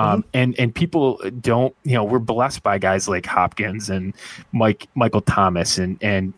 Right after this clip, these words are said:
Speaker 2: um, you know, Davante Adams did this ridiculous thing where he, like, didn't finish with less than ten points in a game, like, a couple <laughs> years ago. Like, those things aren't common, right? That, that's why they're the best in the league. Um, those
Speaker 1: Mm-hmm.
Speaker 2: things are actually rare.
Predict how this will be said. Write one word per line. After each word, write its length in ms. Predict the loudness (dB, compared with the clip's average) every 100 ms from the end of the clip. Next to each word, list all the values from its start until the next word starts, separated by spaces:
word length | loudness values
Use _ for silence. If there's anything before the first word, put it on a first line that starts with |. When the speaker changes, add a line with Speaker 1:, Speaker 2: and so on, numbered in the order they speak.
| -4
Speaker 2:
um, 340 | -2 -2 -4 -2
you 100 | 0
know, 60 | 2
Davante 640 | 2 2 2 4 2 4
Adams 320 | 4 2 2
did 160 | -2 -4
this 160 | -4 -2
ridiculous 460 | -2 -2 -2 -2
thing 100 | -2
where 120 | -2 -2
he, 60 |
like, 300 | -2 -2 -2 -2
didn't 180 | -2
finish 320 | -4 -4 -6 -4
with 80 |
less 220 | -2 0 -2
than 120 | -4
ten 220 | -4 -2
points 260 | -2 -4 -4
in 60 |
a 60 | -4
game, 320 | -2 -2 -2
like, 160 | -4 -2
a 40 |
couple 240 | -4 -4 -2
<laughs> 100 | 0
years 180 | 0
ago. 300 | 0 -2 -2
Like, 200 | -2 -4 -8 -20 -20 -20 -20 _ -14
those 400 | -6 0 2 2
things 340 | 2 4 2 0 0
aren't 240 | 0 0 -4 -10
common, 500 | -2 0 0 -2 -16 _
right? 220 | -2 2
That, 200 | 2 0
that's 340 | -2 0 0 4
why 160 | 2
they're 140 | 4 2
the 100 | 4
best 320 | 2 2 -2
in 60 | -4
the 80 | -4
league. 380 | -4 -8 -16 -20 -20 -20 -4
Um, 280 | 0 2 2
those 200 | 2 2
Speaker 1:
Mm-hmm. 40 | 4
Speaker 2:
things 160 | 4 4
are 100 | 4
actually 320 | 2 0 0
rare. 480 | 2 0 -2 -10